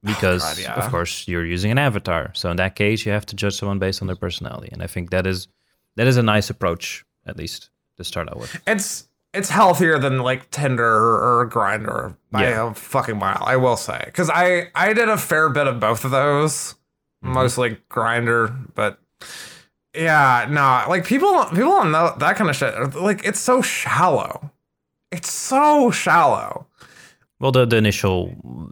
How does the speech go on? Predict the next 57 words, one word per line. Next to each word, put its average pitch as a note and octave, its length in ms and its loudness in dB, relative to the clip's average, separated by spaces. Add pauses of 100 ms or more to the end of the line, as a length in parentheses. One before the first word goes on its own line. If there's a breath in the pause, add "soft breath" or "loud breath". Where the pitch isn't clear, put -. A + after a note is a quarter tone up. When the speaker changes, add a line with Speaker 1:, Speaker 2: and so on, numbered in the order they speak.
(100)
Speaker 2:
yeah, F2+ 300 0
rating F#2+ 380 2
a F2+ 60 0
person F#2 440 -2
or E2+ 220 -2
getting F2+ 260 -2
to - 120 -10
know F2 100 -2
a F2 60 -2
person, F2+ 760 -6
yeah, F2 280 -2
I, E2+ 240 -4
I F2+ 140 -2
do E2+ 160 -4
agree. D#2+ 200 -6
Speaker 1:
Yeah. C#3 300 -2 (520)
Speaker 2:
But G2+ 120 -2
of G#2 120 -4
course, G#2+ 280 2
from G2 280 2
that, F#2 180 4
you F#2 160 -2
can F2+ 240 -4
still - 260 -4
have E2+ 340 -2
a E2+ 40 -8
good D#2+ 200 -8
relationship D#2+ 600 -10
if - 140 -14
you E2+ 80 -8
actually D#2+ 280 -12
meet D#2 100 -10
up D#2 180 -12
in D#2+ 180 -14
real E2+ 140 -6
life D#2+ 240 -8 (560)
when G2 60 -16
you - 40 -12
start D#2 220 -8
dating. E2+ 280 -2 (800)
Speaker 1:
Some, C#4 580 0
and A#3 200 2
again, A3 280 0 (120)
just G3+ 260 0
like A3 120 2
V F#3 140 2
R, D#3+ 240 4
V E3+ 160 2
R F#3 100 4
C D#3 320 -2
and C#3 160 0
just, D3+ 140 0
like, C#3 140 0
online C3+ 300 4
dating B2+ 200 2
in B2 60 2
general, - 240 -2